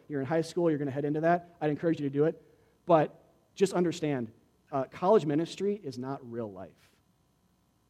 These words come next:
It's not real life. Like, you won't have all what I just said there about just being a lot like people. You will never have that again in your life.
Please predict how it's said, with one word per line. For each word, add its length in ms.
It's 160
not 220
real 180
life. 380
Like, 200
you 160
won't 260
have 520
all 220
what 100
I 100
just 220
said 200
there 180
about 300
just 240
being 320
a 60
lot 300
like 300
people. 400
You 160
will 140
never 340
have 260
that 140
again 240
in 120
your 120
life. 300